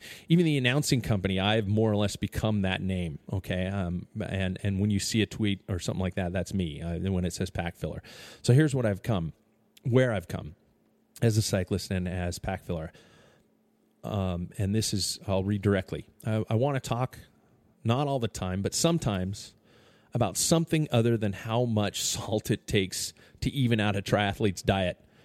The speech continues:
or how to train for a century on five hours per week, or how many dopers are currently in the pro peloton. I'm really sick of talking about doping, you guys. I'm really sick of it. There are a couple Facebook groups out there that are dealing with doping issues, and, um,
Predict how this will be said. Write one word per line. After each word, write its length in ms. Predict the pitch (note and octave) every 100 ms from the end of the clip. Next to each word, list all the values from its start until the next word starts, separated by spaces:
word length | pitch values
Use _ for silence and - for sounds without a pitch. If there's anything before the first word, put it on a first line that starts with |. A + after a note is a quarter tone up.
| _ _ _ _ _ -
or 120 | G#2
how 120 | B2
to 100 | A2
train 360 | - C#3 C3+ B2+
for 160 | A#2+
a 40 | G#2+
century 460 | - C3+ A#2 G#2+
on 120 | F#2 F2+
five 260 | A2 G2+
hours 260 | G2 G2 -
per 180 | - G2
week, 340 | F#2 F2 - -
or 120 | G#2+
how 120 | B2+
many 180 | C3 A#2
dopers 640 | G2+ A2+ A2 G2+ F2+ - -
are 80 | G2+
currently 420 | - A#2+ A2+ G#2
in 80 | F#2+
the 60 | F#2
pro 180 | G2+
peloton. 580 | G2 G2 F#2+ F2+ D#2+ D2+
I'm 0 | - - - -
really 200 | D3+ A#2+
sick 300 | E2 - A#1
of 80 | -
talking 300 | - D2+ -
about 200 | C#2+ -
doping, 320 | - E2 -
you 140 | D2+ B1+
guys. 420 | D2+ C2+ C#2+ - _ -
I'm 280 | C#3 D#2+ E2+
really 300 | F#2 D#2+ C#2+
sick 280 | - D2+
of 80 | D#2+
it. 140 | - - _ _ _ _ _ _ _
There 120 | - A2+
are 40 |
a 40 |
couple 240 | F#2+ G#2+ F2+
Facebook 500 | - F#2 - F2+ -
groups 280 | F#2+ E2+ -
out 160 | D#2
there 180 | E2+ D#2+
that 100 | D#2+
are 60 | D#2+
dealing 300 | F2+ E2+ E2
with 140 | D#2+
doping 320 | F2 E2+ E2
issues, 420 | D#2 - D#2 D2+ -
and, 320 | F#2+ E2+ D#2+ - -
um, 280 | E2+ D#2